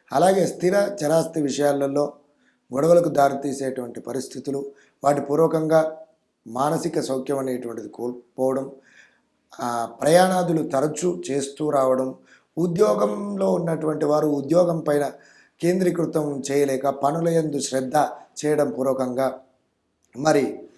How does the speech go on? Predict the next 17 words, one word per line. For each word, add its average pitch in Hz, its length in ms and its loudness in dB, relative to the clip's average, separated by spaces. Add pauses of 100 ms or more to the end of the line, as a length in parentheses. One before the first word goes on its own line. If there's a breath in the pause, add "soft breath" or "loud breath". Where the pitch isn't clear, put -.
(380 soft breath)
ఆ 135 160 8
పనులు 175 380 4
అనేటువంటి 156 460 2
త్వరగా 139 400 2
పూర్తి 139 580 -8
చేయలేకపోవడం, 131 680 0 (560 soft breath)
ఇంకా 147 100 2
అలాగే 170 260 6
పై 170 260 2
స్థాయి 185 380 4
ఉన్నత 165 320 0
అధికారుల 139 540 2
నుండి 135 240 -10
ఒత్తిడి, 131 460 -2
పని 147 260 -2
ఒత్తిడి 143 380 -2
పెరగడము, 127 580 -6